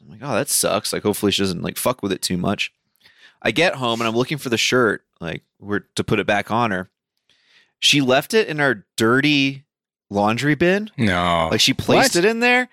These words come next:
Speaker 2: Wow.
Speaker 1: And it was also, like, completely caked in shit.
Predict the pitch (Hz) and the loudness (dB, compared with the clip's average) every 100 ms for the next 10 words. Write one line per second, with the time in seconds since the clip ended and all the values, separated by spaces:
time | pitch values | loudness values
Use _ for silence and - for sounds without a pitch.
0 | _ 101 87 87 190 220 208 147 113 104 | _ -2 0 2 2 2 4 2 0 -6
1 | - - _ _ _ _ _ - 147 151 | -12 -14 _ _ _ _ _ 0 0 0
2 | 120 156 - 208 185 160 156 - - 139 | 0 0 2 2 4 2 0 -8 -10 -10
3 | - - 147 - 151 147 - - 120 127 | -8 -2 -2 2 2 2 -2 -2 -2 -2
4 | - 120 110 - 107 170 | -4 -2 0 2 2 0